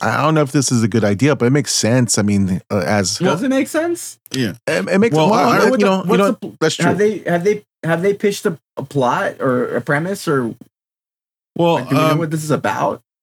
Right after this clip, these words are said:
Speaker 3: I remember seeing the documentary that was released n-, not too long ago
Speaker 1: Mm-hmm.
Speaker 3: about the
Speaker 2: Yeah.
Speaker 3: Galaxy Quest, the, you know, the, the success of it or whatever.
Speaker 1: The franchise, the
Speaker 3: And
Speaker 1: fandom behind
Speaker 3: and,
Speaker 1: it.
Speaker 3: and that, that they were so close into making a sequel, uh, but then, uh, of course, you know, we lost, um,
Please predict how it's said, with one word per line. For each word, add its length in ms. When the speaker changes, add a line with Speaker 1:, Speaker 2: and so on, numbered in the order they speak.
Speaker 3:
I 80
remember 420
seeing 360
the 100
documentary 640
that 100
was 180
released 380
n-, 220
not 160
too 100
long 220
ago 380
Speaker 1:
Mm-hmm. 240
Speaker 3:
about 160
the 80
Speaker 2:
Yeah. 60
Speaker 3:
Galaxy 320
Quest, 320
the, 80
you 180
know, 260
the, 140
the 140
success 360
of 100
it 140
or 80
whatever. 360
Speaker 1:
The 80
franchise, 500
the 80
Speaker 3:
And 160
Speaker 1:
fandom 360
behind 340
Speaker 3:
and, 80
Speaker 1:
it. 100
Speaker 3:
and 240
that, 120
that 120
they 120
were 100
so 380
close 720
into 280
making 300
a 80
sequel, 640
uh, 160
but 160
then, 360
uh, 160
of 200
course, 340
you 160
know, 120
we 140
lost, 380
um, 280